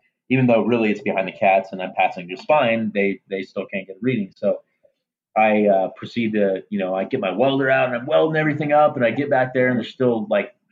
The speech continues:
nothing coming out of the exhaust pipe. And so I look at the tailpipe and there's a big old rust hole in it. So I'm like,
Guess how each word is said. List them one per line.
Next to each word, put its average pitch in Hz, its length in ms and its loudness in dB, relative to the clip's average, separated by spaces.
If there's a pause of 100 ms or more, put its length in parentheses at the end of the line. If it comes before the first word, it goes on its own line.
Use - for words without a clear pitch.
nothing 113 360 0
coming 107 260 0
out 107 140 2
of 101 80 -4
the 104 80 0
exhaust 110 360 -2
pipe. 101 260 2
And 104 120 -2
so 113 100 -4
I 107 60 2
look 113 300 0
at - 100 -4
the - 60 -20
tailpipe 117 500 2
and - 40 -8
there's - 80 -10
a - 180 -8
big 147 80 -2
old 120 180 2
rust 113 220 0
hole 98 180 -2
in 92 80 -6
it. 95 160 -8
So - 160 -10
I'm 98 80 -8
like, 95 180 -12